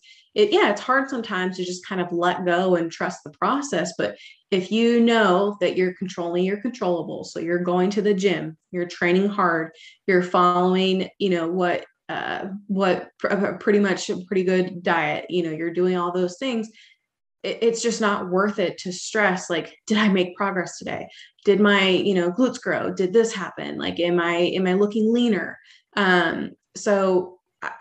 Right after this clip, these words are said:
for those types of clients, it's like, we, like you said, like, if we're not problem solving, if we're not trying to figure out what we can do to,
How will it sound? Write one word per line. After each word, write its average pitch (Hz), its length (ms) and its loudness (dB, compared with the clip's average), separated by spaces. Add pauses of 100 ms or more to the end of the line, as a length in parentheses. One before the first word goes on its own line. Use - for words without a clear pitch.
(120)
for 214 220 -4
those 233 300 0
types 208 300 -8
of 180 80 -10
clients, 233 540 -2
it's 180 200 -8
like, 170 280 -4
we, 185 500 -2 (960)
like 214 220 2
you 214 80 0
said, 196 280 2
like, 175 160 0
if 185 120 -4
we're 208 140 0
not 214 260 -2
problem 208 380 -2
solving, 180 400 -2
if 175 140 -6
we're 190 100 -8
not 196 200 -8
trying 202 220 -4
to 180 60 0
figure 185 340 -4
out 180 160 0
what 185 140 -2
we 180 140 -2
can 185 180 -4
do 190 200 0
to, 170 160 -2